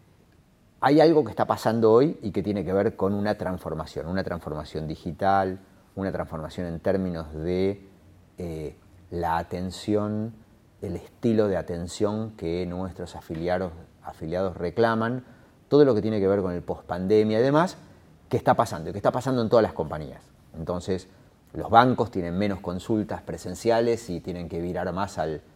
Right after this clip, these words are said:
al home banking o a las plataformas digitales,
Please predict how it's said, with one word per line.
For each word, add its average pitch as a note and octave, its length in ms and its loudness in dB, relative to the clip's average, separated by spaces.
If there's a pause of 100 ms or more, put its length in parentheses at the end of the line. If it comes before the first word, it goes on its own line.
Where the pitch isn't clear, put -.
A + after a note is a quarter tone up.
(220)
al - 200 -10
home G2+ 240 0
banking A#2 460 4
o D#2 60 -4
a D2+ 60 -4
las D#2 120 -10
plataformas F2 540 -6
digitales, D#3+ 640 6